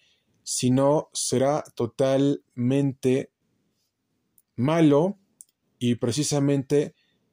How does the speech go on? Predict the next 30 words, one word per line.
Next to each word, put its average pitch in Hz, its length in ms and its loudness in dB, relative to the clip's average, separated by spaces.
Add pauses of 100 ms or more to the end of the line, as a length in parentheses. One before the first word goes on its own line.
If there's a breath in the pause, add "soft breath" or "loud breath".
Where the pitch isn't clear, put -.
(160)
videojuegos 139 580 2
con 123 220 0
pésima 135 440 0
calidad 113 560 0 (320)
ya 127 220 0
vimos 131 380 -2
que 110 360 -2 (600 soft breath)
no 131 260 0
son 139 300 0
mejores 127 880 0
que 120 140 -4
cualquier 127 400 -2
otra 131 420 0
producción 120 720 -4 (300 soft breath)
cinematográfica 120 1300 -4
o 127 260 -4 (140)
audiovisual, 120 880 0
especialmente 127 1000 -2 (400 loud breath)
en 117 180 -2
los 117 180 0
videojuegos, 120 600 0
porque 120 440 -4
hay 139 140 -2
que 165 140 -2
tomar 139 320 0
en 135 140 -2
cuenta 135 440 -2
los 117 220 -2
ejemplos 123 600 -4
de 123 260 -4